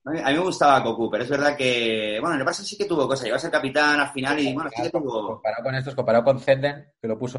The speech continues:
Speaker 2: a, Van Gaal lo puso un día a pre-, a, a, a enseñarle a centrar,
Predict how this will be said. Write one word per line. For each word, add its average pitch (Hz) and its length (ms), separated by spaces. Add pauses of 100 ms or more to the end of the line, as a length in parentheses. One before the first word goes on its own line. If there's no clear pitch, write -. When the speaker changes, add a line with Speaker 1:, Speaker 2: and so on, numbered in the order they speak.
Speaker 2:
a, 120 580
Van 110 220
Gaal 120 120
lo 127 100
puso 127 160
un 120 60
día 123 260
a 117 60
pre-, 113 200
a, 110 180 (360)
a, 110 400
a - 20
enseñarle 117 380
a 127 40
centrar, 117 500